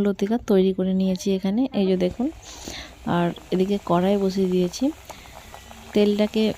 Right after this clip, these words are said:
খুব বেশি গরম করলে চলবে না, মাঝারিভাবে গরম করে আমি লবঙ্গ লতিকাগুলো এক এক করে কড়াইয়ের মধ্যে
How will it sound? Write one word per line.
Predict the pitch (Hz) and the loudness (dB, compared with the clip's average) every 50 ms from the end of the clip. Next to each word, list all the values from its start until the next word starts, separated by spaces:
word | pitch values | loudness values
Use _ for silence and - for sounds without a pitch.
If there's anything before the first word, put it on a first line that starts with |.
| - - - | -6 -10 -6
খুব | - 226 202 208 | -4 0 4 4
বেশি | 220 220 - 233 214 202 | 4 4 4 2 2 4
গরম | 196 196 202 196 196 | 4 4 2 2 2
করলে | 196 190 185 190 185 - | 4 4 4 4 2 2
চলবে | 185 180 180 180 180 185 | 2 2 2 2 2 2
না, | 214 262 302 - - - - - - - - - - 185 185 | 2 0 0 -4 -10 -20 -18 -18 -18 -18 -10 -4 0 2 4
মাঝারিভাবে | 185 185 180 175 - 214 208 202 233 269 320 - - - - - 214 - - - - 190 185 190 185 190 190 180 180 | 4 4 2 2 0 0 0 2 2 0 0 -2 -8 -14 -10 -10 -10 -10 -8 -4 -2 -2 0 0 2 2 2 2 4
গরম | 180 175 175 180 185 196 196 - | 2 2 2 2 0 -2 -2 -2
করে | - 185 185 226 294 - - - - - - - - 190 | 0 0 2 2 0 -2 -6 -16 -18 -18 -16 -6 -2 2
আমি | 190 196 190 185 | 4 4 4 4
লবঙ্গ | 180 175 175 180 180 180 180 180 | 4 4 2 2 2 2 2 2
লতিকাগুলো | 180 175 - 185 180 180 185 214 269 - - - | 0 0 0 -2 -2 0 0 0 0 2 2 0
এক | 190 - - 190 | 0 0 0 -2
এক | 185 - - - | -2 -4 -6 -4
করে | 196 208 277 330 - - - - - - - - - | -2 -2 -2 -2 -4 -10 -20 -20 -18 -18 -16 -6 0
কড়াইয়ের | - 180 180 175 175 175 175 175 175 | 2 2 4 4 2 2 2 2 0
মধ্যে | 180 180 190 - | 0 0 0 0